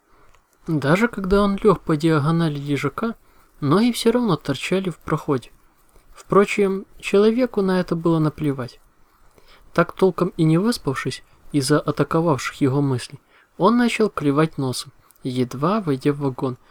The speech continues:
чем вызвал живейший интерес Лиры и Скретч. Обе единорожки внимательно следили, когда человек заснёт. Однако, стараясь, он этого и не заметил. «Эй, Винил, ты чего такая напряжённая?» —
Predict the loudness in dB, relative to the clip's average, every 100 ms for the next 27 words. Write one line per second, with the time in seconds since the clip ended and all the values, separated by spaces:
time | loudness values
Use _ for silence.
0 | _ _ -2 2 2 0 -2 -2 -2 2
1 | 2 2 0 -2 -6 -6 -4 -2 -2 -4
2 | -4 -2 0 0 0 -4 -6 -2 -2 -2
3 | -10 _ _ _ _ _ -14 0 2 6
4 | 4 4 0 -4 -6 -10 -4 0 2 2
5 | 0 -2 -4 -4 -4 -4 -4 -8 -10 _
6 | -6 -4 -4 0 -2 0 -2 0 0 0
7 | 0 -4 -4 -6 -8 _ _ _ _ _
8 | _ _ -6 -4 -4 -4 -6 -4 -2 0
9 | 0 -4 -8 _ -2 0 0 -2 -2 0
10 | 0 0 0 0 -2 -4 -10 _ _ _
11 | _ _ _ _ _ _ _ _ -2 0
12 | 0 -4 -2 -2 -4 _ -20 -20 -8 -4
13 | -2 -2 -2 -2 0 0 0 -2 -2 0
14 | -2 -4